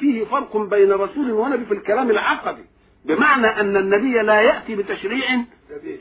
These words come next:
ولكنه مرسول أيضا. ولذلك إيه؟ "وما أرسلنا من قبلك من رسول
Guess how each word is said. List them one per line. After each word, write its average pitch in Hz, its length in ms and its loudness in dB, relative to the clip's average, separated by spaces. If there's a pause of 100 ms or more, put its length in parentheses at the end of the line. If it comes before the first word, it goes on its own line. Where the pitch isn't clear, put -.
(140)
ولكنه 214 600 2
مرسول 339 580 2 (100)
أيضا. 254 300 -2 (220)
ولذلك 165 460 0
إيه؟ 220 280 2 (160)
"وما 185 400 -2
أرسلنا 220 520 -2
من 196 200 2
قبلك 202 560 -2 (140)
من 185 260 4
رسول 202 680 2